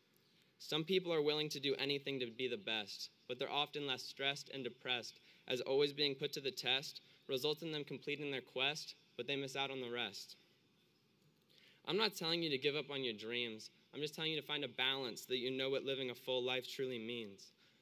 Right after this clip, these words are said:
Look around. The world has so much to offer. You don't have to do one thing. Make life an adventure. All I'm saying is, why not try every sport? Learn an instrument of sort.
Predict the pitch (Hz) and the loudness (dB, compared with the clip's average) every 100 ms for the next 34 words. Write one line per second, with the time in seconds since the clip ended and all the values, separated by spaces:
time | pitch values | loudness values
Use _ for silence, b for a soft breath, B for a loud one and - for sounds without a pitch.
0 | b 143 156 147 139 135 113 107 120 123 | b -2 0 0 2 2 0 -4 -4 -2
1 | 139 139 - 131 135 - - 123 123 120 | 0 -2 -2 -2 -2 -4 -4 -2 -4 -4
2 | 104 104 B B B 131 139 147 143 131 | -6 -6 B B B 0 2 2 0 -2
3 | 127 127 131 127 131 117 107 120 117 117 | 0 0 0 0 2 2 -2 -6 -6 0
4 | 117 120 123 117 113 107 104 101 98 98 | 4 4 2 -6 -4 -4 -6 -6 -8 -10
5 | - _ _ _ - B B B B B | -16 _ _ _ -20 B B B B B
6 | _ - - 127 147 156 - 143 139 131 | _ -20 -4 2 2 2 0 2 4 4
7 | 120 110 - - - 117 143 151 - - | 2 0 -6 -10 -6 -2 2 0 0 -2
8 | 135 139 139 127 120 117 - 113 107 101 | 0 2 2 -2 -2 -2 -2 -2 -2 -2
9 | - B B 120 139 156 151 139 139 - | -8 B B -2 2 2 2 0 0 -2
10 | 131 123 113 - 110 107 | -2 -2 -2 -2 -2 -2